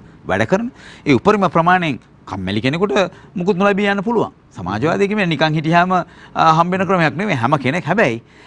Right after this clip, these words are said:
හැම කෙනාටම වැඩ කරන්න හිතෙන, හැම කෙනාටම තමෝ-, තමාගේ ශක්තිය මුදාහරින්න හිතෙන, හැම කෙනාටම තමුන්ගේ සියලුම නිර්මාණශීලීත්වයන් මුදාහරින්න හිතෙන සමාජ ක්‍රමයක්. අද එහෙම නෙවෙයි. අද වැටුප ප්‍රමාණවත් නැහැ. තමුන්ගේ ජීවිතය අසාර්ථකයි, සමාජ ජීවිතය අසාර්ථකයි, අතෘප්තියෙන් ඉන්නේ,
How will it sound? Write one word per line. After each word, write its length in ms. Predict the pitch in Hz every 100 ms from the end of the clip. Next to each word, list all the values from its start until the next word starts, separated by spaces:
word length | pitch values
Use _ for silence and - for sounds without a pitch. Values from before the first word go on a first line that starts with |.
| -
හැම 200 | 147 175
කෙනාටම 540 | 147 151 185 190 180 160
වැඩ 160 | 113 135
කරන්න 340 | 156 160 160 135
හිතෙන, 500 | 104 113 123 190 233 - - -
හැම 140 | 120 160
කෙනාටම 440 | 139 151 160 151
තමෝ-, 400 | - 143 143 139
තමාගේ 380 | 127 123 139 139
ශක්තිය 480 | - 110 - - 143
මුදාහරින්න 540 | 120 127 135 139 131
හිතෙන, 480 | 110 110 110 196 226 - - -
හැම 140 | 117 139
කෙනාටම 300 | 147 156 151
තමුන්ගේ 300 | 131 139 143
සියලුම 460 | - 123 143 151 139
නිර්මාණශීලීත්වයන් 960 | 110 123 139 143 143 139 143 139 139
මුදාහරින්න 560 | 117 113 131 139 147 135
හිතෙන 420 | 110 123 208 240 - - -
සමාජ 340 | - 226 -
ක්‍රමයක්. 240 | - 107 82
අද 140 | - 139
එහෙම 140 | 185
නෙවෙයි. 240 | 180 202
අද 120 | 147 147
වැටුප 360 | 123 107 131 175 - - -
ප්‍රමාණවත් 560 | 117 123 127 123 107
නැහැ. 220 | 113 139 247 - - -
තමුන්ගේ 280 | 127 135 113
ජීවිතය 460 | 110 135 131 123
අසාර්ථකයි, 580 | 110 - 117 123 160 170
සමාජ 340 | - 107 117 131
ජීවිතය 340 | 120 123 107
අසාර්ථකයි, 380 | 101 135 139 156
අතෘප්තියෙන් 560 | 104 139 110 123 110 104
ඉන්නේ, 240 | 147 185